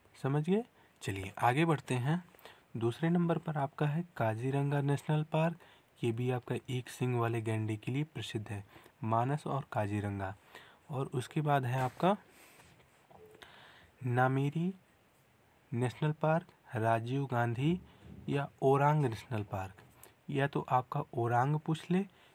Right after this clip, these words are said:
या फिर आपका राजीव गांधी पूछ ले, आपको गलत नहीं करना है। दोनों नाम जो कि है एक ही है, एक ही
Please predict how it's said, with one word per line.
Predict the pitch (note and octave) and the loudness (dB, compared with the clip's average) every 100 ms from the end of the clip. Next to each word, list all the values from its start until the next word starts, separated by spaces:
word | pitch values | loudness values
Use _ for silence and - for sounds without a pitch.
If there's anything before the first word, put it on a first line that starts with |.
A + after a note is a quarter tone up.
| _ | _
या | B2+ B2+ | -6 -4
फिर | - C3 | -4 -2
आपका | A#2+ - | -2 -2
राजीव | C3+ A2+ G#2 A#2 A#2 | 2 2 2 0 0
गांधी | A2 G#2+ A2+ | 0 0 -2
पूछ | A2 A2 G2+ G#2+ | -4 -6 -6 -6
ले, | G2+ - - - - _ - | -8 -10 -20 -20 -20 _ -2
आपको | A2+ - E3+ | -2 2 0
गलत | F3 B2+ B2 - | 0 -2 -2 0
नहीं | D#3 | 0
करना | D#3 A#2 A2+ G#2 | 0 -2 -2 -2
है। | G#2 | -4
दोनों | G#2 A#2+ C#3 | -2 0 2
नाम | C#3 C#3 D#3 - - - _ - | 2 0 0 -4 -14 -20 _ -4
जो | A2+ | -2
कि | A#2+ | -2
है | C3 D3+ G3+ - - - | -2 0 -2 -6 -14 -8
एक | A#2 - | -8 -2
ही | D#3+ | 2
है, | F3+ A3+ - _ - _ - | 2 0 -6 _ -20 _ -10
एक | C#3 G#2+ | -6 -6
ही | - D3 D3 | -2 0 0